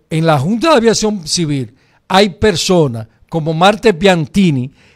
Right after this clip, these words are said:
que no sabe de eso, y es uno de los puntos negros en materia aeronáutica que ha cometido el presidente de la República con este nombramiento, entonces lo permite.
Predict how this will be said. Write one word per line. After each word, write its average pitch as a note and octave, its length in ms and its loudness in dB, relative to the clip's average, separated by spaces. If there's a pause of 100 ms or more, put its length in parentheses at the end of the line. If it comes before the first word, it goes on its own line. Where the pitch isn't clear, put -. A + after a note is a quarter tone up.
(120)
que F#3 180 0
no G#3+ 240 4
sabe A3 400 4
de F3 160 -2
eso, C#3 280 -12 (280)
y F3 120 -2
es G#3+ 380 0
uno A3+ 360 2
de E3+ 100 0
los E3 160 -2
puntos G#3 480 0
negros F3+ 520 2 (520)
en F#3+ 160 0
materia G#3+ 520 4
aeronáutica F3+ 840 2 (340)
que F#3+ 120 0
ha G#3 120 4
cometido A3 480 0
el F3 80 -2
presidente G3 540 0
de A3+ 60 6
la A3 140 6
República D#3+ 720 0 (280)
con F#3 200 2
este A3 240 4
nombramiento, A3 840 0 (640)
entonces E3 640 -6
lo D3 220 -4
permite. A#2 540 -14